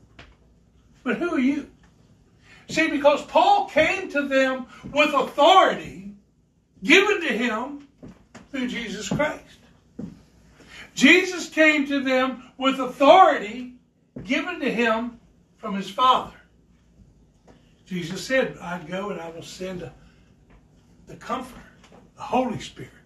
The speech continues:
The Holy Spirit Paul, worked through Paul to cast out demons. And the man whom the evil spirit was in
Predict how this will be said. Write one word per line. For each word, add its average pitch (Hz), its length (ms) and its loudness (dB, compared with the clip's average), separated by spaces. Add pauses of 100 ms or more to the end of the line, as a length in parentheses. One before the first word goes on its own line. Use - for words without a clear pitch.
(320)
The - 140 -8
Holy 277 380 0
Spirit - 640 -6
Paul, 247 380 -8
worked 285 280 -2
through 240 320 -12
Paul 277 520 -2 (420)
to 220 140 -6
cast 240 540 2
out 247 340 0
demons. 262 640 -8 (760)
And 277 260 6
the 254 100 2
man 285 600 2
whom 269 240 -4
the 254 120 -6
evil 302 380 -6
spirit 294 480 -4
was 226 180 -8
in 302 400 -2